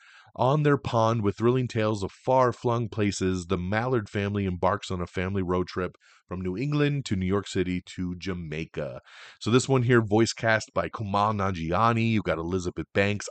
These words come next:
Awkwafina, of course, Keegan-Michael Key, Danny DeVito, um, lots of people, Isabella Merced. So love the voice cast for this movie. And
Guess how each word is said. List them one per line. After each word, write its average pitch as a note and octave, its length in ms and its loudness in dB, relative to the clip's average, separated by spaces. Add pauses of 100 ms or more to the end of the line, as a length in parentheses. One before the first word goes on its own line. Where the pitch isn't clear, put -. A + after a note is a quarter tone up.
(100)
Awkwafina, A#2 640 -2
of A2 140 -2
course, A2+ 340 2 (480)
Keegan-Michael B2+ 680 4
Key, C3+ 240 4
Danny D3+ 360 6
DeVito, A#2 760 4 (380)
um, G2 440 2
lots A#2+ 440 -2
of A#2+ 80 -4
people, G#2 280 -2
Isabella G#2+ 540 0
Merced. B2+ 800 0 (340)
So A2 380 2
love B2 320 6
the B2 80 4
voice G#2+ 260 2
cast F2+ 320 -2
for F2+ 100 -6
this E2+ 180 -4
movie. D#2+ 380 -4 (220)
And B2 420 0